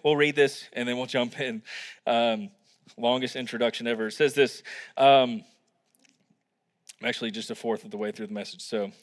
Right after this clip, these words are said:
uh, it says this in Ephesians three. It says, "Of this gospel I was made a minister according to the gift of God's grace, which was given me by the working of his power.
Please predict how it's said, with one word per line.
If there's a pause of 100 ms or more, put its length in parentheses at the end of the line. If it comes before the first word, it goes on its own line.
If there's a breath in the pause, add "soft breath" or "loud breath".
(120)
uh, (460 loud breath)
it
says
this
in
Ephesians
three.
It
says,
"Of
this
gospel (400 soft breath)
I
was
made
a
minister
according
to
the
gift
of
God's
grace, (200 loud breath)
which
was
given
me
by
the
working
of
his
power.